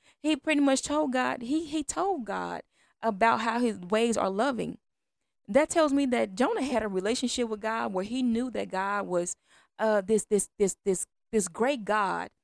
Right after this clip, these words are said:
this great God, and, uh, he, he just, um, he, and he was angry about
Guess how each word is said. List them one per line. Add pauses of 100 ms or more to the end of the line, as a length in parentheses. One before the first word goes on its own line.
(320)
this
great
God,
and, (380)
uh,
he,
he
just,
um, (760)
he,
and
he
was
angry
about